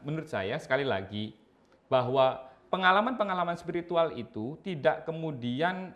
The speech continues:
eh, apa namanya, kita terima begitu saja dari setiap orang. Makanya para sufi akhirnya membatasi. Bahasanya itu, "Idza hasola al insanu toharotan nafsi fi tazkiyatil kolbi." Jadi kalau misalnya seorang,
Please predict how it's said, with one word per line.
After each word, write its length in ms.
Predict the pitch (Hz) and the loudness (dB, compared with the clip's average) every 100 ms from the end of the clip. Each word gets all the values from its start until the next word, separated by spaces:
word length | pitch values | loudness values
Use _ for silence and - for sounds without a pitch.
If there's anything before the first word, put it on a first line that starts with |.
| - | -8
eh, 540 | 135 135 127 120 117 - | -2 0 2 2 0 -2
apa 280 | 123 - 151 | -4 -4 -4
namanya, 480 | 135 127 139 165 | -4 -4 -4 -6
kita 320 | - 156 160 156 | -4 2 2 4
terima 560 | - 151 170 180 165 | 0 2 0 6 6
begitu 240 | 127 131 131 | 6 -2 -2
saja 240 | 165 170 | 0 0
dari 240 | 131 127 | 4 2
setiap 400 | 127 - 131 - | 2 0 0 2
orang. 400 | 123 120 95 95 - | -2 -2 -4 -8 -8
Makanya 400 | 120 117 120 190 | -8 -4 -2 -2
para 320 | 214 151 143 | -2 -2 -2
sufi 240 | 143 123 233 | -4 -6 -6
akhirnya 320 | 151 143 208 | -6 -6 -6
membatasi. 800 | 185 151 117 - 101 - 107 90 _ _ _ _ _ | -6 0 0 0 -6 -6 -12 -14 _ _ _ _ _
Bahasanya 480 | 104 104 113 117 - | -2 -2 -4 -4 -8
itu, 80 | |
"Idza 400 | 208 240 202 202 | -4 0 4 2
hasola 480 | - 196 196 185 160 | 2 -2 0 0 2
al 160 | 165 160 | 0 -2
insanu 720 | 180 180 247 233 180 123 127 - _ _ - | -8 0 4 4 2 -2 -6 -14 _ _ 2
toharotan 680 | 147 170 220 185 170 156 | 4 8 6 6 0 0
nafsi 480 | 190 220 - 143 120 117 - _ _ | 0 -2 -4 -6 -6 -8 -20 _ _
fi 160 | - 131 | -4 -2
tazkiyatil 640 | 143 131 - 127 123 123 | 2 2 4 2 2 0
kolbi." 600 | 120 240 202 127 123 160 - - | 4 4 4 0 0 -2 -10 -12
Jadi 200 | 101 135 | -8 2
kalau 200 | 135 135 | 2 2
misalnya 280 | 135 139 135 | 0 -2 -2
seorang, 520 | - 135 127 - | -2 0 0 -2